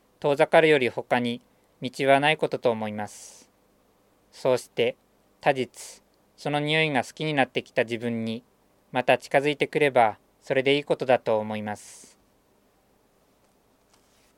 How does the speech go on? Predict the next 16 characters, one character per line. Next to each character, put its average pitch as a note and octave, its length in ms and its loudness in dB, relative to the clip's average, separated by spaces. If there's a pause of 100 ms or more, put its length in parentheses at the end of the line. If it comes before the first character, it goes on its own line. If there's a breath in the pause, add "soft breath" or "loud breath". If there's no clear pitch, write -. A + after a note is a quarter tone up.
(2250)
俳 C#3 160 2
句 C3+ 160 -4
は B2+ 200 4 (200)
古 E3+ 260 -2
い D#3+ 80 -2
匂 C#3 220 -2
い C#3+ 40 -4
の C3 120 -2
す - 140 -10
る A#2 100 -4
文 A2+ 260 -6
芸、 A2 260 -6 (760)
す - 160 -14
な C#3+ 120 0
わ C3 100 2
ち、 - 320 -20